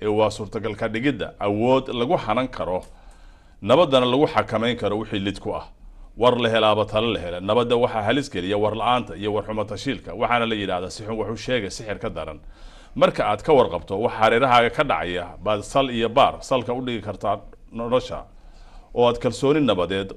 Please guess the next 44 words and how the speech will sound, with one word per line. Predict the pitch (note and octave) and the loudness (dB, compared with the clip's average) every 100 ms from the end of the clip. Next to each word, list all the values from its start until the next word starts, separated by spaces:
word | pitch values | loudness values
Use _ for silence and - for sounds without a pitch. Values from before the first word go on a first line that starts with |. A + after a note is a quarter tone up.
| G#2+ | -4
aad | G#2 | -2
qabi | B2 C#3 G2+ | 2 2 0
kartaa, | F2+ - F#2+ | -6 -8 -4
walwal | B2 B2 A#2 A#2 | -2 2 2 2
la'aanna | B2+ B2 G2 - | 2 2 0 -2
ku | C3+ | 2
maamulan | A#2 A2+ C3+ A2+ | 2 4 0 -2
kartaa | E2 - F2+ | -6 -6 -4
danahaaga. | G#2+ A2 A2+ A#2+ D2 C#2 - - - - - | 0 0 4 4 4 -6 -16 -20 -20 -20 -2
Waxaana | B2 C3 C3 | 4 6 6
la | A#2 | 4
yidhaahdaa, | G#2+ G#2 G#2 | 4 4 4
"Nabad | G#2 A#2+ A#2 | 2 2 4
baa | G#2+ | 2
naasna | G#2+ G2 G2 | 2 0 -2
luuga | F2+ F#2 G2 G2 | -6 -2 0 0
leh." | - - - - - - - - - | -2 -14 -20 -20 -20 -20 -20 -20 2
Nabad | D3+ E3 F3 | 8 8 10
la'aanta | G3+ E3+ E3 | 6 8 6
waxa | C#3 C#3+ | 6 4
u | C#3+ | 6
sababa | C#3 C3+ G#2+ | 6 8 8
baa | G2+ | 4
la | F2+ | 2
yidhaahdaa, | E2+ E2 E2 D#2 F#2 | -2 -4 -6 -6 -2
waa | G#2+ G#2 | 4 4
maskaxda | A2 - C#3+ B2+ A#2 | 4 0 0 2 6
aadanaha | A#2 B2 B2+ E2+ F#2 | 6 6 2 0 -4
oo | |
maxbuus | G#2+ G#2 C3 B2 | -2 -2 -2 -4
u | D#3 | -2
noqota | A2 F#2 F#2+ | -2 -2 -6
nacayb | G#2+ G#2+ B2 | -4 2 2
iyo | F#2 F2 | 0 -6
xumo. | - F2+ F#2+ - - - | -8 -8 -8 -10 -20 -8
Waxaana | F2+ A2+ A#2+ | 0 2 2
lagaga | A#2+ C#3+ E3 | 2 2 2
bixi | C#3+ B2+ | 0 0
karaa | B2 A#2 | 2 2
runta | C#3 C#3 A2+ | 0 0 -2
oo | |
la | A2+ | -2
isu | G#2+ C3+ | -4 -6
sheego. | - E2 D2 | -8 -8 -10